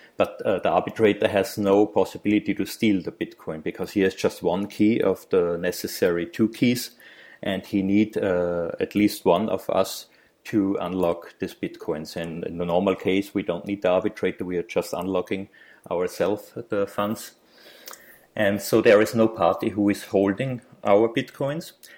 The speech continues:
and, uh, the fiat transfer is also, uh, is going directly f-, uh, from your side. When you want to buy Bitcoin, you are transferring the fiat,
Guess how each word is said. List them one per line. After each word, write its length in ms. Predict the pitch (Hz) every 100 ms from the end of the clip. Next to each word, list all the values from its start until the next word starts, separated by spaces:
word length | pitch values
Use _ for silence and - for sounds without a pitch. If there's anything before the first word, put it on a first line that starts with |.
| -
and, 420 | 107 101 104 -
uh, 340 | 107 101 92 92
the 80 | -
fiat 360 | - 139 147
transfer 600 | - 127 - - 110 117
is 200 | - -
also, 520 | 101 101 - 101 95 -
uh, 200 | 98 90
is 120 | 85
going 280 | - 98 98
directly 540 | 92 90 87 - 104 98
f-, 180 | - -
uh, 320 | 104 90 90
from 360 | - - 92 87
your 200 | 90 95
side. 380 | - 98 92
When 140 | 95 90
you 100 | 90
want 220 | 87 87
to 60 | 92
buy 220 | 87 85
Bitcoin, 460 | 104 98 - 95
you 200 | 92 95 101
are 40 |
transferring 760 | - 92 87 - 92 92 92
the 120 | 95 92
fiat, 520 | - 107 107 110